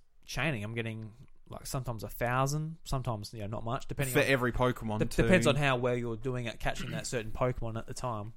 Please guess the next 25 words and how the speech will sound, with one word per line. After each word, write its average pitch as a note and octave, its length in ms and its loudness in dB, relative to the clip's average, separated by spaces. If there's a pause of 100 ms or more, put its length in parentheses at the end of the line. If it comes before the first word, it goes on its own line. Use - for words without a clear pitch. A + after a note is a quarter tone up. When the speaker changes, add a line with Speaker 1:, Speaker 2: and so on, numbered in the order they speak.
Speaker 2:
Yeah, C#3 140 0
exactly, A#2 420 0
yeah. G#2+ 120 0 (100)
Speaker 1:
But D#3+ 80 6
if E3+ 120 4
you're D#3 80 0
going B2 280 2
well, A#2+ 220 6
you C3+ 120 -2
can, C3 240 -4
like, G#2+ 160 -6 (320)
your, C#3+ 180 -2 (440)
your C#3 140 -6
party B2+ 280 -2
just G#2+ 140 -12
levels G#2 240 -4
up. A#2+ 200 -2 (240)
I C#3+ 180 10
did, C#3 300 4
um, A#2+ 420 2
I A#2+ 80 4
was B2+ 100 6
looking C3 200 -2
for A#2+ 300 -2
a, G#2 380 -2